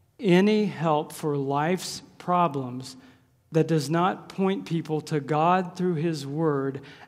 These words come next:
actually dehumanizes people, because all people are created in the image of God, and God the Creator has given us his word. So why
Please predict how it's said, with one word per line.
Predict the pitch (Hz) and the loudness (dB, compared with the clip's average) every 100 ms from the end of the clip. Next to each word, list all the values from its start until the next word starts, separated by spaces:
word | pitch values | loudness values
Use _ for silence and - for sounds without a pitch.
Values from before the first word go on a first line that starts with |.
| - | -4
actually | 190 190 185 - 175 160 | 2 2 0 -4 0 0
dehumanizes | 147 160 160 151 - 185 185 175 160 147 143 131 131 - | 0 0 -2 -4 -6 0 0 2 0 0 -2 -4 -8 -6
people, | 156 143 127 107 - - _ _ _ _ _ _ - | -6 -6 -8 -14 -20 -20 _ _ _ _ _ _ -4
because | 160 160 | 0 0
all | 196 180 180 | 0 0 0
people | 165 180 180 156 | 0 -2 0 -2
are | 147 | -2
created | 151 165 170 165 151 | -4 -2 0 0 0
in | 175 147 | -2 -2
the | 151 156 | -4 -2
image | 156 147 139 | -2 -2 -4
of | 123 | -6
God, | 147 147 147 127 196 | -2 0 0 -4 -4
and | 175 147 | -4 0
God | 160 160 156 | 2 2 -2
the | |
Creator | 156 - 156 170 160 139 127 - - | -6 -4 -2 0 2 0 -4 -12 -8
has | 165 135 | -4 -2
given | 131 160 151 143 | 0 0 0 -2
us | 135 - | -4 -8
his | 147 131 | -8 -6
word. | 135 156 143 | -2 0 0
So | 143 143 | -2 -4
why | 135 131 143 165 180 160 139 | -4 -2 0 2 2 0 -2